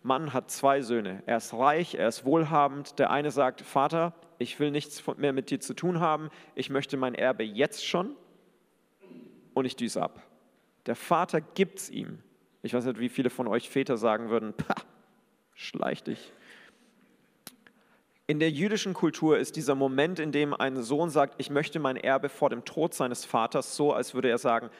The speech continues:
„Mir wär's lieber, du wärst tot. Du bist für mich gestorben.“ Es ist ein absoluter Beziehungsbruch und extrem unehrend.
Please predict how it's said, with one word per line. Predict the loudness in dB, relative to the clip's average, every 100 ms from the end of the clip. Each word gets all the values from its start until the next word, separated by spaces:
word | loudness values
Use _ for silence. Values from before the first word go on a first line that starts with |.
| -18
„Mir | -8 0 2 4
wär's | 4 4 0
lieber, | -4 2 2
du | 2 2
wärst | 0 0 -10
tot. | -6 -4 -6 -16 _ _ _ _ -4
Du | -4
bist | -4 -4
für |
mich | -4 -4
gestorben.“ | -6 -6 2 2 2 -4 -20 -20 _ _ _ _ _
Es | -4
ist | -4 -4
ein | -6 -2
absoluter | -2 -2 -2 0 0 0 2 2 -2 -10 -6
Beziehungsbruch | -6 0 2 2 -2 -8 -4 -4 -4 -16 -20 _ _ _ _ _ -20 -20 -12 -4
und | -4 -4 -4
extrem | -2 -2 -6 -6 0 2 2
unehrend. | 0 -2 -2 -6 -10 -16